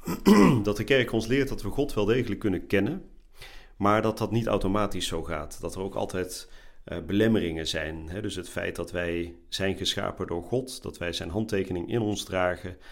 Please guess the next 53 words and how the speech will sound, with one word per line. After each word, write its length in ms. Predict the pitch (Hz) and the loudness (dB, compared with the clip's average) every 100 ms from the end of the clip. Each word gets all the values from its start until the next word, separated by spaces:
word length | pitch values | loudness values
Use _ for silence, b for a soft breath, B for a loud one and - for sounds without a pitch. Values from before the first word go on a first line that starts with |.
| B B B | B B B
betekent 480 | 92 98 98 95 92 | -2 2 2 2 0
niet 160 | 101 | 0
dat 200 | 95 92 | -2 -2
we 80 | - | -2
automatisch 800 | 98 101 92 95 107 117 101 - | -2 -2 0 0 0 -2 -4 -4
hem 200 | 92 - | -4 -4
ook 180 | 87 - | -4 0
kennen. 340 | 123 82 73 - | 0 0 -8 -12
Dat 180 | - 92 | -8 -6
is 180 | 92 - | -4 -4
iets 180 | 104 - | -6 -4
wat, 400 | 92 90 - - | -2 -4 -6 -10
zoals 280 | - 90 - | -8 -8 -6
Paus 240 | 95 90 | -6 -6
Pius 220 | - 87 | -8 -10
de 80 | 95 | -10
twaalfde 440 | - 98 95 90 90 | -4 -4 -4 -6 -4
zegt, 360 | 92 90 - B B B B | -4 -6 -10 B B B B
een 160 | 95 92 | -8 -4
algehele 720 | - 127 127 101 104 98 - | 2 2 2 2 2 0 -2
toewijding 680 | - 139 107 98 98 98 - | -4 0 2 2 2 0 -2
en 120 | 87 | -2
zelfverloochening 840 | - 120 120 98 87 82 - 80 | 0 0 -2 -2 0 -2 -4 -10
van 100 | 80 | -8
ons 180 | 82 - | -10 -10
vraagt. 480 | - 82 - - - - - - - - - - - - - B B B B | -6 -6 -6 -14 -20 -20 -20 -20 -20 -20 -20 -20 -20 -20 -18 B B B B
Het 120 | B - | B 0
kan 120 | 107 | 4
namelijk 260 | 104 98 | 4 2
zijn 200 | 104 104 | 2 2
dat 200 | 98 95 | 2 0
we 100 | 95 | -2
een 140 | 92 87 | -4 0
beeld 280 | 104 110 - | 2 2 2
hebben 200 | 98 92 | 0 0
van 180 | 92 | 0
God, 300 | - 113 - | 0 -2 -2
maar 120 | - 92 | -2 0
dat 140 | 87 | 0
dat 140 | 87 | -2
eigenlijk 360 | 87 92 - 85 | -2 -2 -2 0
meer 340 | 95 95 92 | 4 4 2
een 60 | 85 | -4
soort 340 | - 92 87 | -2 -2 -2
projectie 600 | - 90 92 95 - 95 92 | -2 0 0 0 -4 -4 -2
is 160 | - | -2
van 100 | 87 | -2
onze 220 | 87 90 | -4 -2
eigen 280 | 90 87 87 | 0 -2 -2
gedachten. 580 | - 90 104 - - 76 | -6 2 2 0 -10 -10
Dat 180 | 76 - | -10 -8
wil 120 | 92 | -6
zeggen 380 | 95 82 85 | -2 -2 -4